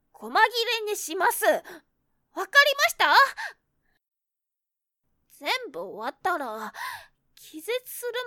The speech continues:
まで相手してもらえますから。あ、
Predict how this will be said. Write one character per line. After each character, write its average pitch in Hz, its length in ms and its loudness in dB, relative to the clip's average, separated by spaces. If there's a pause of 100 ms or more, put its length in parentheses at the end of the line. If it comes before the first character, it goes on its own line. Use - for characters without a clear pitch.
ま 339 80 -6
で - 100 -12
相 208 300 -8
手 381 160 -6
し - 100 -10
て 262 120 -10
も 214 120 -20
ら 240 140 -8
え 302 60 -4
ま 330 160 -2
す - 100 -8
か 240 140 -8
ら。 320 500 -2 (2750)
あ、 - 340 -2